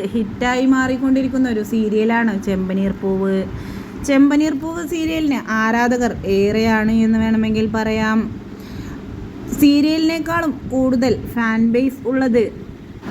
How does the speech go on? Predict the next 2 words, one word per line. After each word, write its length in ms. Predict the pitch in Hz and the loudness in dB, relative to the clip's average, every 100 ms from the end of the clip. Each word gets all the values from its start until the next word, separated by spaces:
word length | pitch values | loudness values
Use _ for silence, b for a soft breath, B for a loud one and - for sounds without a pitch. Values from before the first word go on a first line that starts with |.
| - - - | -8 -6 0
സച്ചിയുടെയും 800 | 269 247 - 269 277 269 285 262 - 196 | 0 0 0 2 4 4 2 0 -2 -2
രേവതിയുടെയും 920 | 214 214 208 220 233 226 233 226 | 0 2 0 0 2 2 2 0